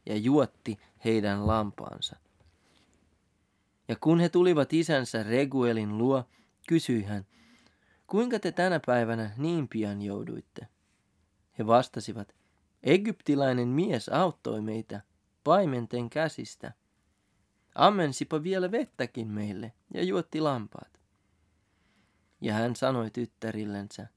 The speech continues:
"Missä hän on? Miksi te niin jätitte miehen? Kutsukaa hänet aterioimaan meidän kanssamme."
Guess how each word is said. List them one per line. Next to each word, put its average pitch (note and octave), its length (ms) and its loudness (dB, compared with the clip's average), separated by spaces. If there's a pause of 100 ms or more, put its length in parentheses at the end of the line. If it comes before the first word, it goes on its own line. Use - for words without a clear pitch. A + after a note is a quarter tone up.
(400)
"Missä B3+ 340 -6
hän A3+ 240 -2
on? D#3 240 -2 (840)
Miksi G#3+ 360 -2
te D#3 140 0
niin F3 280 -2
jätitte A#2 600 -6 (680)
miehen? G#2+ 520 -6 (520)
Kutsukaa F3 580 -2
hänet F3 400 -2
aterioimaan A#2+ 880 -2 (140)
meidän E3 340 -4
kanssamme." A#2+ 840 -10